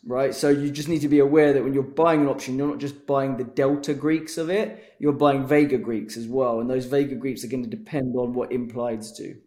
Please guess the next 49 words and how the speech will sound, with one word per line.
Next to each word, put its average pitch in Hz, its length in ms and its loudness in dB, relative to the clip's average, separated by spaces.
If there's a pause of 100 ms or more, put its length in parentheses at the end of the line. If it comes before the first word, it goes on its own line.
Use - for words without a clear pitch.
(200)
right? 127 280 -8 (300)
And 156 80 0
then 165 140 6
the 190 80 8
last 196 160 8
thing 160 160 0
to 131 60 -8
be 156 80 2
aware 147 200 6
of 139 80 2
is 135 80 -2
positioning. 123 800 -6 (640)
So 151 200 0
whereas, 156 600 6 (440)
you 170 120 0
know, 156 180 6
you 160 140 -2
need 175 180 2
to 175 80 2
get 151 160 6
a 151 40 2
feel, 156 340 4
and 151 120 4
this 175 120 0
is 147 80 -6
something 143 220 2
Spot - 260 0
Gamma 120 220 -4
do 117 160 -6
really 117 240 -4
well 113 280 -4
and, 117 120 -6
uh, 98 280 -8
who 117 220 -6
I 117 40 -4
partner 131 360 -4
with, 107 280 -6
right? 110 260 -4
And 123 200 -6
they, 135 320 2
um, 123 580 0 (280)
they 147 200 4
monitor 143 840 2
what 131 340 0 (160)
option 143 380 -2
positioning 131 560 -4
looks - 260 -6
like 156 340 -2
across - 800 -8